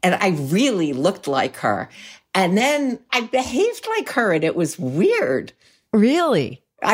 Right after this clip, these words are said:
Speaker 1: yeah. It, it, it was very, I mean, my mother was, I mean, like, I am a person who, in my real life,
Speaker 2: Mm.
Speaker 1: I have never sent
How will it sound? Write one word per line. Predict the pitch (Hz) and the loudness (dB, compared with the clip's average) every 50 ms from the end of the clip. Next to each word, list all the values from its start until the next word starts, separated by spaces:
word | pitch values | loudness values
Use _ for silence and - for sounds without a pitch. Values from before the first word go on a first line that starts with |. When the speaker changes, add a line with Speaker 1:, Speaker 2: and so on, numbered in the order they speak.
| 240 | 2
Speaker 1:
yeah. | 240 254 277 311 349 403 370 214 | 2 2 2 0 0 -2 -2 -2
It, | - 208 226 - - | -2 -2 -2 0 0
it, | 262 262 269 262 - - _ _ - _ _ | -2 -2 -2 -4 -6 -12 _ _ -20 _ _
it | - 233 247 233 | 0 0 2 2
was | 254 262 254 247 - | 2 0 -2 -2 -4
very, | 233 247 269 277 294 294 269 - - | -2 -2 0 0 0 -2 -2 -2 0
I | 226 | 0
mean, | 233 233 220 | 2 2 0
my | 226 233 | 0 0
mother | 233 233 277 285 269 240 202 | 0 0 2 2 0 0 0
was, | 190 - - - | 0 -2 -2 -4
I | - | -2
mean, | 175 175 170 147 | -2 0 0 0
like, | 131 160 151 - - | 0 -2 -2 -2 -2
I | - 190 220 | -2 0 0
am | 226 226 202 | 2 0 0
a | - | -2
person | - - 165 156 160 - 156 143 160 | -2 -2 -2 -2 -2 0 -2 0 0
who, | 165 131 139 139 | 0 0 0 0
in | - 165 165 165 | 0 0 0 2
my | 160 143 147 | 2 2 2
real | 147 151 147 147 151 | 2 0 0 0 0
life, | 151 160 170 214 - | 0 0 0 -2 0
Speaker 2:
Mm. | - 202 202 190 175 190 180 - | 0 2 2 4 2 0 0 0
Speaker 1:
I | - | 0
have | 226 208 185 | -2 0 0
never | 185 180 185 185 190 190 | 0 0 0 0 0 -2
sent | 185 - - 160 156 156 | -2 -2 -2 -2 -2 -2